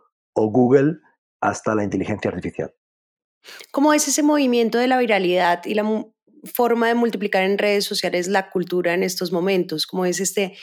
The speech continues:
Speaker 2: gran auge de los bookgrammers, de los booktubers y, y toda esta nueva fascinación por las librerías desde tu punto de vista que vienes estudiando tanto estas tecnologías como canales?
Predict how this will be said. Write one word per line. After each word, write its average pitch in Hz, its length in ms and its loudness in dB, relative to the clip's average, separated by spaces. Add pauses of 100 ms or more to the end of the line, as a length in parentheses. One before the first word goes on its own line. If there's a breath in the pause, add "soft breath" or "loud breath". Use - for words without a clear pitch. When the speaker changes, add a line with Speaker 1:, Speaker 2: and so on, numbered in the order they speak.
(260 loud breath)
Speaker 2:
gran 196 240 0
auge 190 280 0
de 190 80 0
los 170 260 -2
bookgrammers, 170 840 0
de 165 80 0
los 165 220 0
booktubers 180 1040 4
y, 180 300 2 (340 loud breath)
y 208 100 -2
toda 214 300 6
esta 233 360 2
nueva 220 320 4
fascinación 208 540 0
por 185 120 -2
las 202 120 2
librerías 170 500 0
desde 190 240 0
tu 190 120 -8
punto 170 220 -2
de 202 60 0
vista 185 240 -2
que 202 100 -4
vienes 165 540 -2
estudiando 160 500 0
tanto 185 260 0
estas 175 220 -4
tecnologías 175 560 -2
como 190 160 -4
canales? 156 580 -4